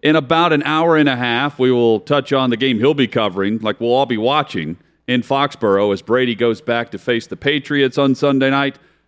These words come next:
And then the Tennessee Power Hour, jam-packed with discussion on Derrick Henry, third down usage, plus the Tennessee Volunteers taking on Missouri. Gentlemen,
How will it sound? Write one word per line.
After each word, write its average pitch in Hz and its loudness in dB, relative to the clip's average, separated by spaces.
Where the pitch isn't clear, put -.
And 117 -2
then 139 2
the 135 2
Tennessee 160 -4
Power 135 -2
Hour, 120 0
jam-packed 135 -2
with 123 0
discussion 135 -2
on 123 -2
Derrick 131 0
Henry, 123 -4
third 147 0
down 139 0
usage, 127 -4
plus 131 0
the 120 -12
Tennessee 113 -4
Volunteers 101 -4
taking 104 -8
on 87 -8
Missouri. 82 -8
Gentlemen, 180 -2